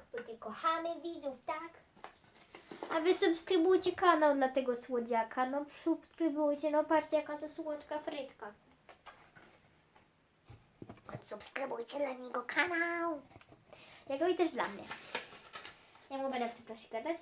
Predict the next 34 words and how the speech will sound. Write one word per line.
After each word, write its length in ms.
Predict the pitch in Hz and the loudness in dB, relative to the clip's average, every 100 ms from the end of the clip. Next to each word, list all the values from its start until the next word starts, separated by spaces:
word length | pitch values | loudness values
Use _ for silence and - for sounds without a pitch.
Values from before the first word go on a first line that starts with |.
| - | -6
e, 280 | 233 226 226 | -2 0 0
i 120 | 233 | -2
oczywiście 380 | 233 240 226 226 | -6 -8 -8 -6
zapraszam 400 | 220 220 269 269 | -6 -6 -10 -8
na 60 | 262 | -8
kanał 260 | 277 285 | -6 -4
Malix. 400 | 381 392 302 294 - - - - - | 2 2 2 -2 -10 -16 -20 -16 -10
Ostatnio 300 | 233 240 233 | -4 -2 0
będę 280 | 226 226 214 | 0 0 -4
cały 360 | - 226 226 | 2 4 4
czas 200 | 240 240 | 2 -4
to 80 | 269 | -8
sponsorować, 580 | 247 254 240 240 226 214 | -8 -8 -4 0 2 0
a 80 | 202 | -2
więc 200 | 202 202 - - - - | -4 -8 -16 -20 -20 -16
nie 100 | 185 | -12
oczekujcie, 520 | 185 185 170 160 285 | -12 -10 -8 -6 -4
że 160 | 320 302 | -4 -6
coś 180 | 311 320 | -6 -4
wam 200 | 320 330 | -2 0
dam 160 | 370 403 | -2 -4
fiory, 340 | 220 170 180 269 - - - - | -8 -8 -8 -12 -16 -20 -20 -10
bo 240 | 208 214 | -2 0
w 120 | - 208 | 0 -6
niesponsorowaniu 880 | 233 233 247 240 320 330 330 208 202 | -6 -6 -6 -2 0 2 2 0 -4
tego, 240 | 196 202 | -6 -4
bo 220 | 208 208 | -2 0
oczywiście, 440 | 208 - 247 - 262 | 0 -2 -4 -2 -2
że 100 | 226 | -2
będę 200 | 226 233 | -2 -2
to 120 | 240 | -2
sponsorować, 760 | - 262 247 302 294 233 208 | -2 -4 -2 4 4 4 2
jakby 200 | 202 214 | 0 -4
inaczej. 600 | 226 254 277 220 - 175 | -6 -6 -8 -10 -14 -18